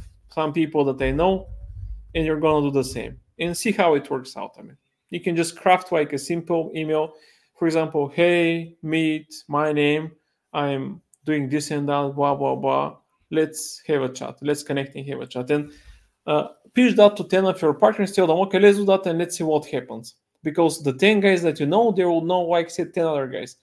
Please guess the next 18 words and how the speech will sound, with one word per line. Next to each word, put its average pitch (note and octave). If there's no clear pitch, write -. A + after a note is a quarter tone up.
So F3
just A#3
go G3
and F#3+
test F3
it C#3
out. A2+
I B2
mean, C#3
this G#3+
is G#3+
the F3
only F#3+
thing F3+
that D3+
you D3
can C3
do. A2+